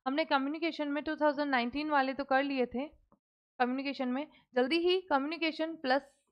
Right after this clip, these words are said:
आईसीटी दोनों के ही मैं प्रीवियस ईयर के क्वेश्चंस लेके आऊँगी, आपकी बहुत अच्छे से प्रैक्टिस हो जाएगी, ठीक है?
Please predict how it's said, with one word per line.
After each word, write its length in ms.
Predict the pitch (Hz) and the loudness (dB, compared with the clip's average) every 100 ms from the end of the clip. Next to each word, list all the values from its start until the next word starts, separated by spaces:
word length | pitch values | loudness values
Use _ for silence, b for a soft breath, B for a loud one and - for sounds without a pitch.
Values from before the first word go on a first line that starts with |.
| - | -2
आईसीटी 500 | 233 240 247 208 196 _ _ _ _ _ _ _ _ _ _ _ _ 262 | 0 0 -4 -8 -12 _ _ _ _ _ _ _ _ _ _ _ _ 0
दोनों 300 | 277 311 349 | 2 2 2
के 120 | 349 | 0
ही 200 | 311 330 | 0 -2
मैं 280 | 320 302 311 | -2 -2 -4
प्रीवियस 400 | 277 262 294 302 | -4 -2 -2 -4
ईयर 100 | 269 | -4
के 140 | 294 | -6
क्वेश्चंस 380 | 277 277 294 285 | -4 -4 -6 -4
लेके 240 | 254 - | -4 0
आऊँगी, 360 | 269 247 240 349 B B B | 0 0 -2 -4 B B B
आपकी 260 | 240 233 277 | 0 0 -2
बहुत 240 | 240 254 | 0 0
अच्छे 200 | 254 254 | 0 -4
से 100 | 254 | -6
प्रैक्टिस 420 | 311 262 254 240 233 | -2 -2 -2 -10 -12
हो 60 | |
जाएगी, 320 | 202 170 180 | -8 -8 -8
ठीक 180 | 185 226 | -12 -12
है? 80 | - | -10